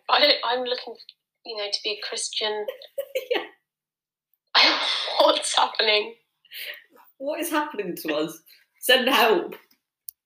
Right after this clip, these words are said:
Speaker 1: Send help. S O S.
Speaker 2: Oh, God. What I'd do to run away right now.
Speaker 1: <laughs>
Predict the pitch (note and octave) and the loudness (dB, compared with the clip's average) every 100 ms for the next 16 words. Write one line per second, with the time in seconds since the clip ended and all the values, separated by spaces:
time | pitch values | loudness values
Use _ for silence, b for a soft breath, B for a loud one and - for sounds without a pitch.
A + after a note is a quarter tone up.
0 | _ _ - - C#4+ B3 A3+ A3+ G#3 - | _ _ -2 4 4 4 0 0 0 -2
1 | - - B3 B3 - A3+ G#3+ G#3+ - - | -12 -4 -2 -2 -4 -4 -4 -4 -2 -6
2 | - - - - - - - F#3+ G3 F#3 | -6 -14 -20 -20 -20 -14 -6 -4 -4 -6
3 | - F#3 F3+ F3+ - - _ _ - G3+ | -8 -4 -2 -4 -10 -16 _ _ -14 -8
4 | G#3+ F#3 - G3+ F#3 E3 D#3 E3 E3+ E3 | -6 -6 -6 -6 -6 -8 -6 -4 -2 -4
5 | D#3+ E3+ E3 E3 E3+ E3 D#3 D#3+ D#3+ _ | -4 -6 -6 -12 -16 -16 -14 -12 -14 _
6 | _ - - - C6+ C6+ C6+ C6+ - - | _ -6 -2 0 0 -2 -4 -4 -2 -2
7 | - - - - - E4+ | -4 -8 -18 -20 -12 -10